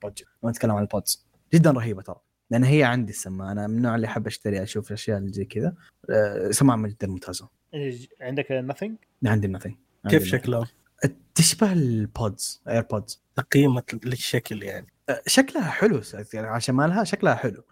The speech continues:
Speaker 1: راحة مريحة. رغم إني أنا أفضل السماعات اللي، اللي ما تكون داخل الأذن. فاهم علي كيف؟
Speaker 3: أيوة.
Speaker 1: هذا نوع ما أنا أفضلها. يعني مثلا رغم إنها سماعة ما أشوف هذيك الشيء الواو.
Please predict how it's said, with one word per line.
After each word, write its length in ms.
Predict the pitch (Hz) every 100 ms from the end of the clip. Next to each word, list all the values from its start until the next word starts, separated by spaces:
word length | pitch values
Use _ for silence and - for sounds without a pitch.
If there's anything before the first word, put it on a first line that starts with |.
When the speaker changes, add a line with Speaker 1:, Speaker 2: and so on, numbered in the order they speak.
| _ 120
Speaker 1:
راحة 280 | 143 208
مريحة. 440 | 214 208 170 - 98 - _ -
رغم 100 | 135
إني 120 | 160
أنا 100 | 170
أفضل 520 | 165 180 165 156 143 127
السماعات 840 | 123 123 120 - 139 135 135 135
اللي، 880 | 117 117 113 113 107 110 117 117 -
اللي 400 | 120 120 117 110 - _ -
ما 100 | 139
تكون 220 | - 139
داخل 260 | 135 127 120
الأذن. 280 | 107 101 95 _ 110
فاهم 180 | 107
علي 160 | 107 107
كيف؟ 200 | 117 123 - _ _ 143
Speaker 3:
أيوة. 120 | 127
Speaker 1:
هذا 100 | 127
نوع 160 | 123
ما 100 | 123
أنا 100 | 117
أفضلها. 560 | 110 - 117 107 104 131 - _ 101
يعني 160 | 107
مثلا 440 | 117 135 131 120 117 - -
رغم 140 | 127 139
إنها 200 | 135 135
سماعة 500 | 131 127 135 135 143
ما 240 | 135 135
أشوف 260 | 123 131 120
هذيك 300 | 110 110 -
الشيء 640 | 98 92 92 - 98 95
الواو. 460 | 98 101 101 147